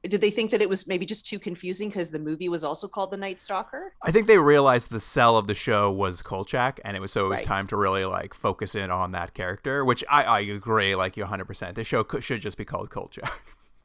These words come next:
Speaker 1: Yeah. I mean, I would watch Kolchak investigate anything. It does not have to be paranormal in nature. Like, I'm al-, I, like, I'm a big fan of him,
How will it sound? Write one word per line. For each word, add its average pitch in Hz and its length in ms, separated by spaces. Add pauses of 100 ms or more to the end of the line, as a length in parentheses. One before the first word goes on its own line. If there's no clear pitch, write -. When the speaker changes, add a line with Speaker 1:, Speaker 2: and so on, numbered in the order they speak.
(160)
Speaker 1:
Yeah. 196 200 (300)
I 226 80
mean, 247 160
I 277 100
would 339 120
watch 330 240
Kolchak 226 420
investigate 175 500
anything. 156 500
It 170 60
does 170 160
not 185 220
have 170 200
to 175 60
be 160 120
paranormal 147 600
in 135 60
nature. 127 400
Like, 120 340 (480)
I'm 165 160
al-, 156 180
I, 160 100
like, 151 180
I'm 151 120
a 147 40
big 143 240
fan - 260
of - 80
him, 95 160